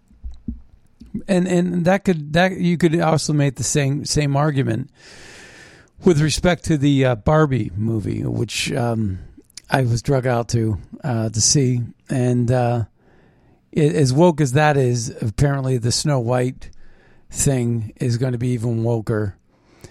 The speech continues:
And, uh, I think this whole thing that surrounds women's liberation is, is nothing more. It's n-, not much different than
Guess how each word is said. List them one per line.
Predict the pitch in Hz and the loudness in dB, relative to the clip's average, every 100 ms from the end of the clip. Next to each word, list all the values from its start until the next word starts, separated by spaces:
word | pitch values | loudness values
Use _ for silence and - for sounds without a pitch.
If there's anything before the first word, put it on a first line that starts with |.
| - - - | -20 -20 -6
And, | 151 135 135 131 135 | -2 0 0 0 0
uh, | 131 - | 0 -2
I | 135 | -2
think | 196 185 | -2 -2
this | 175 - | -2 0
whole | 175 202 208 | 0 0 -2
thing | - 190 170 143 131 | 0 2 2 0 -2
that | 127 | -4
surrounds | - 147 143 135 117 | -2 0 0 0 0
women's | 117 139 139 110 113 | 2 4 2 0 -2
liberation | 120 117 123 131 - 120 104 92 _ _ _ - - - - - | 0 2 2 0 0 -2 -2 -6 _ _ _ -16 -16 -16 -18 -6
is, | 143 120 113 - - | -2 -2 -4 -8 -4
is | 156 120 156 | -2 -2 -4
nothing | 175 160 165 139 139 | -2 0 2 2 2
more. | 135 143 | 2 0
It's | 156 - - 196 | -2 -4 -4 -2
n-, | 196 127 | -4 -2
not | 196 202 208 | 0 0 0
much | 185 165 - | 0 -2 -2
different | 202 156 147 120 | -4 0 0 0
than | 139 135 135 | 0 2 0